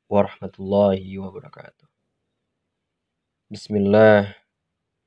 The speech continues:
إن الحمد لله الذي حق حمدي وأن علينا بنعمة الإيمان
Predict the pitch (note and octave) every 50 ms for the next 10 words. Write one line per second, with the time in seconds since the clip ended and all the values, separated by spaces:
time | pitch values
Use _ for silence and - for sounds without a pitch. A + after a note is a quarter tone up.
0 | _ _ _ _ _ _ _ _ _ _ _ - A#2 A2+ G#2+ G#2 G2+ G2 G2+ -
1 | G#2+ G2+ G2+ G2+ G#2 G2+ G2+ G2+ G2 F#2 F#2 F#2+ G2 G2+ G2 G2 F#2+ G2 - _
2 | _ _ _ _ _ _ _ _ _ _ _ _ _ _ _ _ _ _ _ _
3 | _ _ - G2+ G#2 G2+ G#2 G#2 G2+ G#2+ A2 A2+ A2+ A2+ A#2 A#2 A#2 A#2 A2+ A2+
4 | - _ _ _ - A2 A2 - _ - G#2+ G#2 G2+ G2 - A2+ G#2+ G#2+ G#2 G2+
5 | G2+ G2+ G2 F#2+ F#2+ - - _ _ _ _ _ _ _ _ _ _ _ _ _
6 | _ _ - G#2 G#2+ G#2+ A#2 B2 A#2 A2 G#2+ G#2+ G#2 G#2 G#2 G2+ G2+ G2 G2 G2+
7 | G2+ G#2 A2 A2+ A2 G#2 G2 G2 F#2+ F#2+ F#2 F2+ F#2 F#2 - _ _ _ _ _
8 | _ G2+ G#2 G#2+ A2 - _ - G#2+ A#2 A2+ A2 - G#2 G2 F#2+ F#2+ - - G#2
9 | G2+ G2 F#2+ F#2 F#2 F#2+ G2 F#2+ F#2 F#2